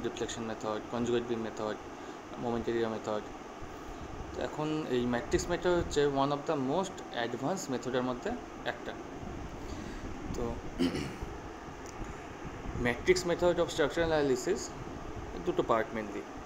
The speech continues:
একটা হচ্ছে ফ্লেক্সিবিলিটি অ্যাপ্রোচ, একটা স্টিফনেস অ্যাপ্রোচ। এই দুটো party আবার, মানে, প্রত্যেকটা part আবার দুভাবে করা যায়, একটা direct approach, একটা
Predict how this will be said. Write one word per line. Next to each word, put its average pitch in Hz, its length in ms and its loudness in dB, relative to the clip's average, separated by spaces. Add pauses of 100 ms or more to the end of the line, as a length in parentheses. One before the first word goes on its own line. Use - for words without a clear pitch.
(300)
একটা - 100 -8
হচ্ছে - 240 0
ফ্লেক্সিবিলিটি 147 640 2
অ্যাপ্রোচ, 196 420 2
একটা - 240 2
স্টিফনেস 151 420 2
অ্যাপ্রোচ। 110 320 0 (1500)
এই 120 100 0
দুটো 131 200 8
party 190 380 8 (1120)
আবার, 139 260 4 (640)
মানে, 131 160 -4
প্রত্যেকটা 196 320 6
part 160 220 8
আবার 156 200 6 (420)
দুভাবে 165 300 12
করা 113 220 6
যায়, 104 140 -2 (300)
একটা 120 200 0
direct 147 300 6
approach, 175 420 4
একটা 233 260 -2